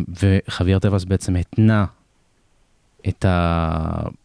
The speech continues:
החוזה של מסי בזה שלפורטה יסכים,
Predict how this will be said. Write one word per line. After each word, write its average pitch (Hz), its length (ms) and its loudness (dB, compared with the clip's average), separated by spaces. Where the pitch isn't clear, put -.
החוזה 95 340 0
של - 160 -4
מסי 98 300 0
בזה 87 300 -2
שלפורטה 87 680 -4
יסכים, 87 500 0